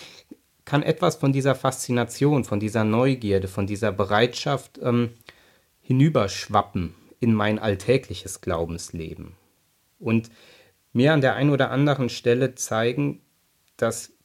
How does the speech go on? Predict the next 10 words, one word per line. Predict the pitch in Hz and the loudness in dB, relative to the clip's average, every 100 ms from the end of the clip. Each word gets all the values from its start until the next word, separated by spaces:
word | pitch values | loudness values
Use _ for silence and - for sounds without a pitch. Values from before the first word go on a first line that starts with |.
| _ _ _ _ _ _ | _ _ _ _ _ _
verächtliche | - 110 - 151 - - 139 - | -6 -6 -2 -4 -4 -6 -4 -4
Skepsis | 113 - 131 143 - - 165 | -8 -2 -2 -2 -4 -6 -6
vielleicht | - 147 131 131 131 - | -8 -8 -2 -2 -4 0
nicht | 143 139 - | 0 2 2
der | 123 | 2
richtige | 127 - 123 120 107 | 2 -2 -2 0 2
Weg | 113 120 | 2 2
ist, | - 120 - | 0 -4 -4
um | 120 113 | -2 0
den | 113 110 104 | 2 2 0